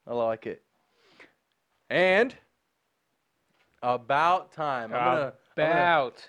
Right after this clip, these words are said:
Speaker 1: I'm gonna,
Speaker 2: time.
Speaker 1: I'm gonna pass this one on over to Jesse, 'cause technically he won, even though
Speaker 2: Yes, yes.
Speaker 1: you know.
Speaker 2: It's, it's been a w-,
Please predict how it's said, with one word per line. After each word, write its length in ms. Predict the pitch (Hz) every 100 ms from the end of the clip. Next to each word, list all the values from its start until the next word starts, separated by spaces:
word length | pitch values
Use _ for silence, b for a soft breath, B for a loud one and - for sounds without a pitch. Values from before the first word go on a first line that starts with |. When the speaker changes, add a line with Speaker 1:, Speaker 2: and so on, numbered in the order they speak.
| -
Speaker 1:
I'm 80 | 143
gonna, 120 | 156
Speaker 2:
time. 380 | 135 127 110 104 -
Speaker 1:
I'm 100 | 135
gonna 140 | 180 185
pass 380 | - 160 156
this 220 | - 156 170
one 180 | 151
on 220 | 143 139 139
over 240 | 135 131
to 80 | 123
Jesse, 460 | - 131 123 123
'cause 220 | 110 117 -
technically 640 | 147 151 156 147 143 131
he 180 | 131 131
won, 380 | 120 123 117 113
even 260 | 113 117
though 280 | 113 110 104 _ b b b b b b -
Speaker 2:
Yes, 340 | 123 110 107 _ _ _
yes. 340 | 127 113 110 - _ _ -
Speaker 1:
you 140 | 113
know. 240 | 101 95 98 _ _ _ _ _ _ _ _ _ _
Speaker 2:
It's, 280 | 131 123 - -
it's 240 | 131 _ 175 _
been 180 | - 135 127
a 40 |
w-, 240 | 117 113